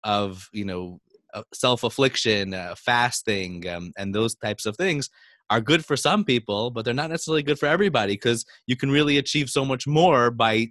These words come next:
taking good care of your body and then using that avoda in a proper way. The Baal Shem Tov spoke about this, Rabbi Nachman spoke about this.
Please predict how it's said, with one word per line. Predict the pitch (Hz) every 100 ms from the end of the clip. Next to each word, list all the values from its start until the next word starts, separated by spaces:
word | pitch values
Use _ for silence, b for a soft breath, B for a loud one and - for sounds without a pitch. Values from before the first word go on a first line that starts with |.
| -
taking | 139 139 123
good | 127 117
care | 139 196
of | 190
your | 127
body | 110 107 101 113 B B
and | 127 139
then | 156 151
using | 151 135 131
that | 120
avoda | 120 120 127 127
in | 117
a | 110
proper | 113 101 110 120
way. | 160 98 - b b b b
The | 104
Baal | 107
Shem | 104 127 160
Tov | 131 117
spoke | - 123 123
about | 127 110 107
this, | 104
Rabbi | 95 90
Nachman | 110 143 117
spoke | - 107 107
about | 101 -
this. | 95 -